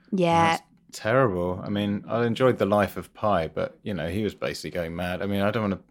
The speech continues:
Speaker 2: I just don't wanna be in the sea for, at least we've got on an island, with, although it's got E T and Matthew Kelly and Salt
Speaker 1: <laughs>
Speaker 2: Bae on it.
Speaker 1: There's bananas everywhere.
Speaker 2: Yeah, maybe the sea would be better. Anyway, I think for some reason I'd seen it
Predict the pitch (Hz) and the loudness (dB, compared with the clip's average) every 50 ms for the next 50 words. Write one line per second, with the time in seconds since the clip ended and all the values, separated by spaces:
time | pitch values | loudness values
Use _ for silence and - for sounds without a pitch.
0 | - - - - - - 113 95 90 82 87 92 92 90 82 71 - - - 92 | -20 -14 -10 -8 -4 -2 0 0 0 0 0 -2 -2 -2 -2 -4 -4 -4 -2 -2
1 | 107 120 107 - - 76 67 69 90 98 - - 110 127 127 - - 113 98 95 | -2 -2 -2 -4 -6 -6 -4 -2 -4 -4 -4 -6 -4 -4 -4 -4 -4 -4 -2 -2
2 | 76 85 87 82 82 98 110 113 107 71 69 87 95 98 101 98 92 - - - | -2 -2 -2 0 4 4 6 6 4 4 2 0 -2 -2 -2 -4 -6 -8 -10 -14
3 | - - - - - - - 95 104 101 85 - - 92 - 92 98 87 - - | -14 -14 -16 -20 -14 -8 -2 2 2 2 2 2 0 0 0 0 0 -2 -2 -2
4 | 98 87 85 82 82 85 90 87 - - 87 - - 98 95 98 - 127 117 98 | 0 0 0 0 0 -2 -2 -2 -2 -4 -4 -2 0 0 2 4 6 4 4 4
5 | 98 - - 277 98 101 104 - 107 - - 143 135 - - - 135 - 117 - | 2 4 6 8 8 8 6 4 2 4 4 4 4 4 4 2 2 2 0 -2
6 | - - - 285 - - - 220 196 190 165 190 226 - - - - - - - | -2 -2 -2 -2 0 0 0 0 2 2 2 2 2 2 0 -2 -2 -2 0 0
7 | - - - - - - - - _ _ _ - 123 120 113 110 110 107 104 104 | 0 0 0 0 -2 -4 -4 -6 _ _ _ 2 4 4 6 6 4 4 2 2
8 | 107 117 135 131 101 101 92 82 - - - 82 85 87 82 80 - _ - - | 4 6 6 6 6 4 2 2 -2 -4 -4 -2 -2 -2 -4 -6 -12 _ -14 -6
9 | - 92 90 - - - - - - - 117 110 98 92 90 85 85 - _ _ | -4 -4 -2 -4 -6 -12 -14 -12 -6 -2 0 2 2 2 2 0 -2 -8 _ _
10 | _ - 175 - - 349 359 - - - - 214 - 247 220 214 208 202 190 - | _ -6 -4 0 0 0 0 0 -4 -4 -2 2 4 4 6 6 6 4 4 4
11 | 139 135 135 - - - 220 220 208 190 160 110 78 - - - | 2 2 2 2 2 2 2 4 4 4 6 6 4 4 0 -6